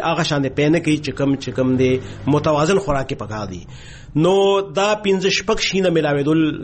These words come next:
ډېر ضروري او د هغې نه چې کوم دی ونډه جوړول پکار دي چې هغې کې د پوندانې کل دي، شړشمو کل دي، د جوارو کل دي، چوکر دی، نمکیات پکې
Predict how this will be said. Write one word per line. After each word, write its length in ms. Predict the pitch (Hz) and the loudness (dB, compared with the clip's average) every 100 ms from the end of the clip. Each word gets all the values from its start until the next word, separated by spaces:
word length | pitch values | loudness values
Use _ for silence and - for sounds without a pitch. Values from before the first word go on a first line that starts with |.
| 120 | 0
ډېر 140 | 170 156 | 2 2
ضروري 260 | 156 175 185 - - - - | 0 0 -4 -10 -18 -12 -2
او 100 | 143 | 0
د 40 | |
هغې 220 | 143 147 | 2 2
نه 80 | 160 | 2
چې 80 | 156 143 | 0 0
کوم 120 | 143 | 2
دی 80 | 139 | 2
ونډه 300 | 131 135 147 | 2 2 2
جوړول 220 | 139 139 127 | 2 2 0
پکار 240 | 117 151 160 | 0 0 2
دي 100 | 160 151 - - | 0 -2 -8 -16
چې 80 | - | -2
هغې 180 | 131 135 | 0 2
کې 80 | 127 131 | 2 0
د 40 | 131 | 2
پوندانې 420 | 131 135 143 151 | 2 4 4 2
کل 180 | 147 131 123 | 2 2 2
دي، 100 | 127 123 | 0 0
شړشمو 400 | 127 120 151 143 127 | -2 0 2 2 2
کل 120 | 127 123 | 0 2
دي، 180 | 123 123 | 0 0
د 140 | 117 | 0
جوارو 360 | 127 147 151 135 127 | 2 2 2 0 0
کل 160 | 131 123 | 0 2
دي، 100 | 127 127 | 2 0
چوکر 500 | 127 147 147 175 165 135 | 2 0 2 2 2 0
دی، 120 | 135 127 123 - - - - - | 2 0 -2 -12 -12 -12 -12 -2
نمکیات 580 | 156 185 156 196 208 208 | 2 2 2 2 2 0
پکې 200 | 165 | 0